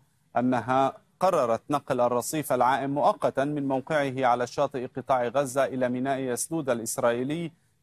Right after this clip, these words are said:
من جديد بسبب ما قيل إنها توقعات بارتفاع أمواج البحر. بخلاف الوضع اللوجستي المعقد، فإن نجاعة الرصيف الذي بلغت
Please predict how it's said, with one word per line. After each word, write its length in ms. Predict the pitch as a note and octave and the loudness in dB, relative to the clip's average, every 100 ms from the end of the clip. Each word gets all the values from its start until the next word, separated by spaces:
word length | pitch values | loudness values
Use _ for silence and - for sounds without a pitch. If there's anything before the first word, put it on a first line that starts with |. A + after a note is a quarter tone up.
| B2 | -2
من 240 | C#3+ F3+ | 0 0
جديد 480 | C#3 C3+ B2 D3 G#2 | 0 -2 0 -4 -2
بسبب 460 | A2+ - C3+ A#2+ | -4 -2 0 0
ما 100 | B2 | 0
قيل 320 | A#2 D3+ D3+ B2 | -2 -2 -4 -2
إنها 500 | C3+ C3+ B2 C3 C3+ _ _ - | -2 -2 -2 -4 -4 _ _ 0
توقعات 600 | B2+ A#2 C#3 D3+ F3 B2+ | 2 2 2 2 2 -2
بارتفاع 600 | B2+ B2+ - B2+ A#2+ B2 | -6 -6 0 2 2 0
أمواج 300 | A2+ A2+ G#2 | -2 -2 -4
البحر. 460 | G#2 D3+ - G#2 F#2 _ _ _ _ - | -2 -2 -2 -10 -12 _ _ _ _ -8
بخلاف 400 | - B2 B2 B2 | -2 0 2 2
الوضع 320 | A#2+ B2 A#2 | 2 2 2
اللوجستي 500 | A2+ G#2+ A2+ - C3+ | 0 -6 -8 -2 -2
المعقد، 480 | A#2+ A#2 C3+ - D#3 | 0 0 0 -2 -4
فإن 380 | C#3 A#2+ A#2+ | -4 -4 -4
نجاعة 400 | A#2 G#2 C#3+ F3+ E3 | -6 0 0 0 0
الرصيف 520 | B2 A2+ - C3+ B2+ | -2 -2 -2 -4 -4
الذي 280 | A#2+ A2+ A#2+ | -4 -2 -4
بلغت 480 | G2 D#3 F#3 B2 | 0 0 2 -2